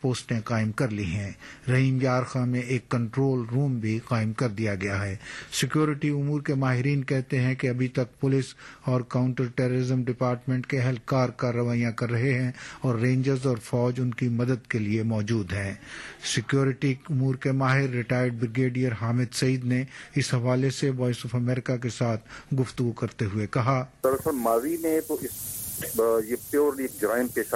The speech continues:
Speaker 2: گروہ تھا، اور ان کے پاس بڑے جدید قسم کے ہتھیار بھی ہیں، میزائل بھی ہیں، راکٹس بھی ہیں۔ تو اس لیے جیسے جیسے پولیس ان سے، ان پر حملہ کرنے میں یا انہیں منتشر کرنے میں مجتنب رہی،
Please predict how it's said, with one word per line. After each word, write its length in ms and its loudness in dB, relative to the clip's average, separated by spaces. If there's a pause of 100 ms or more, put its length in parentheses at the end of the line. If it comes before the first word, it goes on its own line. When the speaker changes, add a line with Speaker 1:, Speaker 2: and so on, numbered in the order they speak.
(140)
Speaker 2:
گروہ 240 2
تھا، 160 2 (1000)
اور 160 2 (440)
ان 180 -4
کے 140 -4
پاس 400 -2 (580)
بڑے 180 0 (120)
جدید 460 -4
قسم 320 -6
کے 200 0 (540)
ہتھیار 420 -2
بھی 140 -8
ہیں، 220 0
میزائل 440 -2
بھی 180 -8
ہیں، 200 0
راکٹس 500 -4
بھی 180 -6
ہیں۔ 120 -4 (920)
تو 160 -6
اس 180 -8
لیے 300 -2
جیسے 300 0
جیسے 280 -2 (120)
پولیس 320 -6
ان 180 -2 (560)
سے، 140 0 (340)
ان 160 -4
پر 280 0
حملہ 360 -2
کرنے 240 -2
میں 180 -2
یا 140 0
انہیں 200 -2
منتشر 440 -4
کرنے 200 -2
میں 180 -2
مجتنب 380 0
رہی، 200 -2